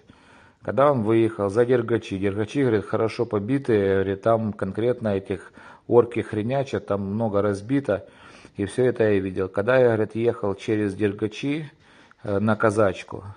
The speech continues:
и там получается, короче, двадцать пять километров. Я, говорит, я охренел.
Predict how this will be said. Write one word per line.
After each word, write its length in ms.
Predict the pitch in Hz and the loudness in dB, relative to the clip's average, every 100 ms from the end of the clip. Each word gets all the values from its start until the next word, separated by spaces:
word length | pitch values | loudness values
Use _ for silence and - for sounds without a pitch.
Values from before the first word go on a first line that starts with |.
| - | -10
и 120 | 101 | -4
там 220 | 131 127 | -2 -2
получается, 600 | 117 110 104 110 98 - | 0 -2 0 -2 -2 -6
короче, 440 | - 113 110 - 92 | -2 2 2 0 -8
двадцать 500 | 104 143 143 104 - | 2 2 2 -4 2
пять 240 | 123 117 | 2 2
километров. 640 | 113 107 101 95 - 101 95 - - - - | -2 0 0 -4 -6 -10 -12 -20 -20 -16 0
Я, 120 | 104 | 2
говорит, 160 | 107 | 2
я 180 | 110 135 | 2 2
охренел. 520 | 123 - 107 98 92 | 2 0 -4 -4 -8